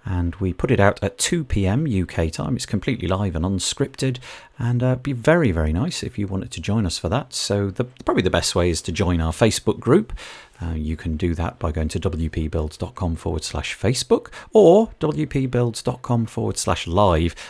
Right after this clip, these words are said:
That's a page which just hosts the, the live, uh, video feed, and also it has the live chat, so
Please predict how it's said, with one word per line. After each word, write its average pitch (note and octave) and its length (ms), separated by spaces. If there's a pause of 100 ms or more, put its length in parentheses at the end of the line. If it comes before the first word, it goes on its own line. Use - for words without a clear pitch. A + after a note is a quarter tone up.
That's - 200
a - 60
page D#2 400
which D2+ 200
just - 420
hosts - 540
the, D#2 280
the E2 160
live, E2 540 (340)
uh, D#2 120
video F#2+ 380
feed, F#2 400
and E2+ 140
also E2 260
it E2+ 80
has F2+ 160
the F2 100
live D#2+ 280
chat, - 220
so D2+ 180